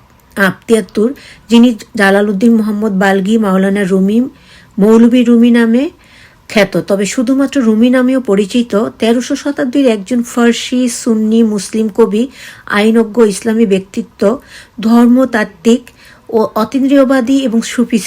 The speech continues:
আহ, সুফি ছিলেন তিনি। রুমির প্রভাব দেশের সীমানা এবং জাতিগত পরিমণ্ডল ছড়িয়ে বিশ্ব দরবারে ছড়িয়ে পড়েছে ফার্সি, তাজাকিস্তান, তুর্কি, গ্রিক, পশতুল, পশতুন, আহ, এ,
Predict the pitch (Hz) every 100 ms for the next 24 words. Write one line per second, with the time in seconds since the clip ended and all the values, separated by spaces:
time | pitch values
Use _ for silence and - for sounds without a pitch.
0 | - - 190 - - 247 269 254 208 180
1 | - 160 139 127 _ _ _ - - -
2 | - 208 226 240 254 262 - 208 226 233
3 | 220 202 202 247 233 - 214 202 202 208
4 | 208 196 202 185 180 202 214 226 - 185
5 | 196 196 196 202 190 214 202 190 254 -
6 | - - - 254 247 - 285 233 196 196
7 | 220 226 247 254 269 262 247 240 247 -
8 | 226 220 - 233 254 269 - - 233 208
9 | 202 226 185 - 233 233 - 196 180 -
10 | 220 190 190 196 226 - - 202 - -
11 | 208 233 - - - _ 220 226 233 -
12 | 240 208 269 - - - - - _ -
13 | 196 180 170 - 220